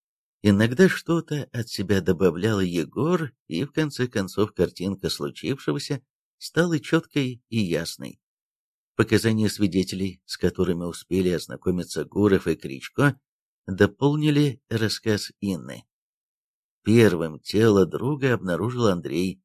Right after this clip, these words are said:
и, решив, что тот еще жив, попытался вытащить Мальцева из воды.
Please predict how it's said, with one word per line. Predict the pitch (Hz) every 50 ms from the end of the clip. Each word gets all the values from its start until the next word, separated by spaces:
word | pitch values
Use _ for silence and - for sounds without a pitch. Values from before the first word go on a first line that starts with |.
| _ _ _
и, | - 180
решив, | 165 156 123 - - 113 139 147 - -
что | - - 95
тот | - - 107 107 -
еще | 101 98 90 - 95 87
жив, | 87 - 175 175 - -
попытался | - 120 - 120 120 - 147 143 139 120 - 123 120
вытащить | 110 117 135 127 - - 95 - - 92 - -
Мальцева | 82 95 139 151 - - - 131 123
из | 131 123 101 107
воды. | 110 110 - 69 64 -